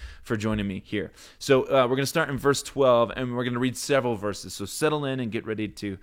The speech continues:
just meditate on the Word of God. "Just as a body, though one, has many parts, all of its parts, many parts form one body. And so it is with Christ.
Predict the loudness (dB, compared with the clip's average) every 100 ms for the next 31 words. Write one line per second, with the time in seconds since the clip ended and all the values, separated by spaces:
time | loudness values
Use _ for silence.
0 | -16 -20 -18 -10 -4 -4 -4 -6 -6 -6
1 | -6 -8 -10 -12 -14 -14 -14 -20 -20 -20
2 | -20 -20 -18 2 4 4 2 4 4 4
3 | 4 4 0 -2 -4 2 4 4 0 0
4 | 0 0 -2 -4 -2 -2 -2 -4 -4 -4
5 | -4 -4 -4 -10 -8 2 6 6 6 0
6 | -2 -12 -14 0 2 2 -2 -8 0 0
7 | 2 0 0 -4 -2 -2 -4 -2 -2 -2
8 | -4 -6 -6 -12 _ -20 -10 -6 -4 4
9 | 6 8 6 4 0 -2 -8 -6 -10 -10
10 | -16 -20